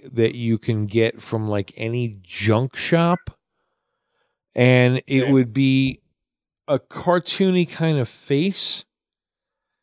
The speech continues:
Speaker 1: And then a lot of magnet-, a lot of iron flakes.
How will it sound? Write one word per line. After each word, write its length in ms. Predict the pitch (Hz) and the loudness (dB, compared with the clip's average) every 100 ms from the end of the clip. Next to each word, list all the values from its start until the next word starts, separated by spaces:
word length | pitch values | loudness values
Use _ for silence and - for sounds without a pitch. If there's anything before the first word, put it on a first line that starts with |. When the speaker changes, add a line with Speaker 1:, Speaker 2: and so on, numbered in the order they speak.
| _ _ _ _ | _ _ _ _
Speaker 1:
And 320 | - 127 127 127 | -2 0 0 2
then 260 | 127 127 - | 0 0 -2
a 100 | 113 | -2
lot 380 | 123 123 131 143 | 0 0 2 0
of 160 | 139 | -2
magnet-, 640 | 139 139 127 123 131 131 - | -2 -2 -2 -2 -2 -2 -4
a 320 | 131 123 120 | -10 -6 -4
lot 280 | 120 127 131 | 0 2 2
of 180 | 120 120 | -2 -6
iron 400 | 113 127 131 123 | -2 -2 0 -4
flakes. 960 | 110 - 110 113 156 - - - - | -8 -6 -2 0 0 -4 -8 -8 -8